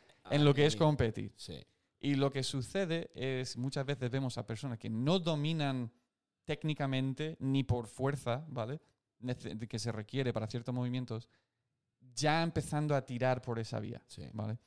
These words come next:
Speaker 2: Y, y como entrenadores, como dueños de boxes y como otros atletas, porque, porque hay gente que sí compite y,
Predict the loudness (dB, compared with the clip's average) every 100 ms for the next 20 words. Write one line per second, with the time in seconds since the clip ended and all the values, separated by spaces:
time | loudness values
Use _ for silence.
0 | _ _ _ _ _ 0 2 2 2 0
1 | -2 -4 -2 -2 -2 -2 -2 2 4 4
2 | 2 0 -4 -4 -2 -4 -4 -4 -4 -2
3 | -2 -2 -2 -2 -4 -8 -8 -8 -6 -6
4 | -4 -2 0 0 -2 -2 -2 0 -2 -2
5 | -8 -6 -4 -2 -2 -2 -2 -4 -4 -8
6 | -6 -4 -4 -4 -4 -6 -6 -6